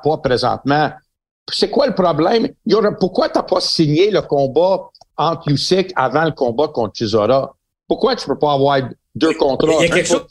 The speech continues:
Speaker 2: de bizarre dans l'histoire parce que Fury ne, oublie pas,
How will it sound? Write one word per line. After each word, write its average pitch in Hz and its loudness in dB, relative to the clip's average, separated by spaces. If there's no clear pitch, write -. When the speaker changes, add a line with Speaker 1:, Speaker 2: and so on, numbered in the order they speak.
Speaker 2:
de 190 4
bizarre 156 0
dans 156 2
l'histoire 139 -2
parce 165 0
que 160 2
Fury 190 4
ne, 147 4
oublie 139 4
pas, 156 0